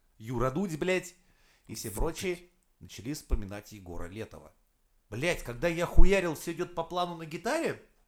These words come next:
Speaker 1: и всю гражданскую
Speaker 2: Никто
Speaker 1: оборону,
Speaker 2: мне
Speaker 1: никто
Speaker 2: пять рублей
Speaker 1: нахуй,
Speaker 2: кинул.
Speaker 1: все говорили: "Завали нахуй, захватит эту хуйню играть, ты, еб твою ты мать". Я говорю: "Это охуенно, вы слушаете в тексте". Говорю: "Нахуй, щас будем играть "Голуби летят над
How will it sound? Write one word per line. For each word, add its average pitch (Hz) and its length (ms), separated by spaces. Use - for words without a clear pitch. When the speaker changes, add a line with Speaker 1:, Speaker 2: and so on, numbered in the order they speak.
Speaker 1:
и 165 80
всю 175 220
гражданскую 170 440
Speaker 2:
Никто 208 200
Speaker 1:
оборону, 202 240
Speaker 2:
мне 220 200
Speaker 1:
никто 214 100
Speaker 2:
пять 202 200
рублей 240 300
Speaker 1:
нахуй, - 140
Speaker 2:
кинул. - 220
Speaker 1:
все 101 80
говорили: 233 260
"Завали 180 460
нахуй, 226 540
захватит 214 840
эту 214 100
хуйню 285 560
играть, 165 340
ты, 160 60
еб 208 320
твою 185 220
ты 196 100
мать". 170 120
Я 110 60
говорю: 117 220
"Это 120 140
охуенно, 151 640
вы 139 160
слушаете 165 480
в - 140
тексте". 151 240
Говорю: 131 240
"Нахуй, 143 680
щас 160 200
будем 165 240
играть 170 320
"Голуби 262 500
летят 269 540
над 143 180